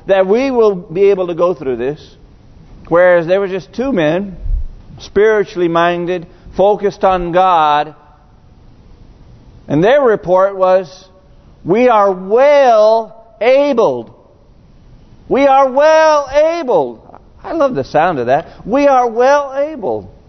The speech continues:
Truly, brethren, we are well abled. <laughs> Ten men that were out to lunch. Well, when they saw the men, <laughs> "Hey, they're giants.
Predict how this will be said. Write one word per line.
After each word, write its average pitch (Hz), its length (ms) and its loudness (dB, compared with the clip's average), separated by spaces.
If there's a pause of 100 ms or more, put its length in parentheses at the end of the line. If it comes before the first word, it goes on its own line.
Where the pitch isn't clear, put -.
(480)
Truly, 240 260 0
brethren, 170 440 0
we 196 120 -2
are 175 160 2
well 165 340 0
abled. 117 460 -4 (100)
<laughs> - 120 -8 (1900)
Ten 277 320 0
men 226 520 -2 (240)
that 160 220 -6 (1400)
were 151 120 2
out 240 180 0
to 247 80 -2
lunch. 196 400 -2 (840)
Well, 170 280 -2
when 151 160 -2
they 147 100 -4
saw 165 300 0
the 156 100 -2
men, 175 440 -4
<laughs> - 0 -
"Hey, - 460 -6 (240)
they're 190 140 -2
giants. 170 580 -8